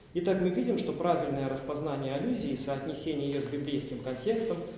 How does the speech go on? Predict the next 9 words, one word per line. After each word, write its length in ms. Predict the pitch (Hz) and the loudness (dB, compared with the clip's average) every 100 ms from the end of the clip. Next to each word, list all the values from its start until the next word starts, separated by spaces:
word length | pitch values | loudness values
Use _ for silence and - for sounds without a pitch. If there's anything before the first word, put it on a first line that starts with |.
| - | -12
способно 600 | - - 131 233 208 185 | -8 -4 -2 2 4 4
выявить 460 | 160 208 185 180 160 | 4 4 2 2 0
неочевидные 640 | 156 143 156 170 190 165 | 0 0 -2 0 0 0
смысловые 560 | - 160 147 151 185 180 | 0 -2 -4 -2 0 0
коннотации 600 | 156 165 165 127 - - | 0 0 0 -2 -4 -8
в 160 | - | -4
проповедях 420 | 180 185 147 - | -4 -2 -4 -4
святителя 480 | - 123 - - 143 | -6 -10 -10 -8 -8
Филарета. 400 | 131 147 151 127 | -8 -4 -4 -4